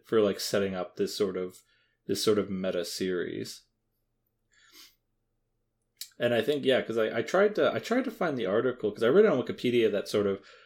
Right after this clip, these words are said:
the first three Scream movies were written very close to each other. I think we were talking about it. And I think you said that Scream two's script got leaked, actually.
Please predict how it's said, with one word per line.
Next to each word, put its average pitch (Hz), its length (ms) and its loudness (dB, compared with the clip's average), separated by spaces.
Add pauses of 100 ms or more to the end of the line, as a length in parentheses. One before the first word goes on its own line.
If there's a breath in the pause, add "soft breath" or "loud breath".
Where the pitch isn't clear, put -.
(160 loud breath)
the 120 80 0
first 143 440 10
three 127 200 4
Scream 113 380 0
movies 104 340 0
were 110 120 0
written 110 380 0
very 101 260 2
close 101 300 0
to 110 80 0
each 101 120 0
other. 95 140 0
I - 20 -8
think 104 140 -8
we 104 80 2
were 95 80 -4
talking 92 420 -8
about 90 260 -6
it. 92 80 -6
And 90 80 -6
I - 20 -4
think 139 200 2
you 120 60 -2
said 107 220 2
that 98 100 -4
Scream 107 280 -4
two's 104 280 -2
script - 360 -2
got 98 180 -4
leaked, 95 420 -6
actually. 90 720 -6